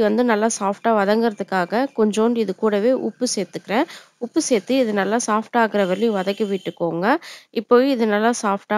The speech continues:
வதங்கட்டும். இப்போ இது பார்த்தீங்கன்னாக்கா நல்லா வதங்கிடுச்சு. ஒரு அரை டம்ளர் அளவு தண்ணி இது கூட சேர்த்துக்கோங்க. சேர்த்துட்டு நம்ம புளி ஊற வச்சு வச்சிருக்கோம் இல்லையா, அந்த புளியை வந்து இப்போ கரைச்சி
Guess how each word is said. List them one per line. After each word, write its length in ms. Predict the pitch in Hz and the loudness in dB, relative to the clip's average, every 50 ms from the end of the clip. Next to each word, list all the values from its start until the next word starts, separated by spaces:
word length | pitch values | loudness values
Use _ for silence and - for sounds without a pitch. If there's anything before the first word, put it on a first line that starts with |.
| 208 190 185 | 0 0 0
வதங்கட்டும். 600 | 185 180 190 202 208 196 185 185 - 190 247 302 339 - - - - _ - | 0 0 0 -2 -2 -2 -4 -2 0 2 2 2 0 -2 -8 -20 -20 _ -6
இப்போ 120 | 214 220 233 220 | 0 2 2 2
இது 80 | 220 202 220 | 2 2 2
பார்த்தீங்கன்னாக்கா 580 | 220 240 247 277 269 247 226 196 190 - 240 240 226 | 0 0 2 0 0 0 0 -2 -2 -2 0 0 0
நல்லா 220 | 208 190 208 220 220 196 190 | 0 2 2 2 2 2 0
வதங்கிடுச்சு. 640 | 180 180 220 240 254 247 208 202 - - - 180 196 254 277 - - 220 | 0 0 2 2 2 2 0 -2 -2 0 2 2 4 4 2 0 0 2
ஒரு 120 | 220 196 180 185 | 2 4 2 2
அரை 160 | 196 233 254 - 240 | 2 0 0 0 -2
டம்ளர் 340 | 214 208 208 240 247 240 208 185 | -2 0 -2 -2 -2 -2 -4 -2
அளவு 260 | 185 196 202 208 247 240 - 220 | -2 0 0 0 -2 -2 -2 -2
தண்ணி 220 | 208 226 247 262 240 214 | 0 2 2 2 0 -2
இது 100 | 190 180 - | -2 -4 -2
கூட 100 | 190 190 208 - - | -2 -2 -2 -2 -2
சேர்த்துக்கோங்க. 600 | 196 175 - - 180 - 180 175 170 165 170 180 202 247 320 - - - - - - _ _ - | -4 -6 -6 -8 -6 -2 -2 -2 -2 -2 -2 0 0 0 0 -2 -6 -16 -20 -20 -20 _ _ 2
சேர்த்துட்டு 500 | - 247 285 285 - 277 208 - 185 196 247 320 - - - - _ _ 233 | 2 4 4 4 0 -2 0 2 4 4 4 2 0 -4 -12 -20 _ _ 0
நம்ம 220 | 233 220 202 202 196 - | 2 2 2 0 0 0
புளி 180 | 277 294 339 339 285 - | 2 4 4 4 4 4
ஊற 140 | 240 233 240 220 | 2 2 2 0
வச்சு 180 | 208 - - 208 196 | 0 -2 -2 -2 -2
வச்சிருக்கோம் 460 | 190 - - 190 180 - - 190 185 180 | -2 -2 -2 -2 -2 -2 0 0 0 0
இல்லையா, 260 | 175 185 196 214 226 220 - - 196 | 0 0 0 2 2 0 0 0 0
அந்த 140 | 196 196 185 - | 0 0 0 0
புளியை 220 | 240 247 269 262 240 208 | -2 0 0 2 2 0
வந்து 140 | 214 247 262 | 0 -2 -2
இப்போ 120 | - 208 - - | -4 -6 -8 -6
கரைச்சி 320 | 185 185 196 202 202 - | -4 -4 -4 -4 -2 -2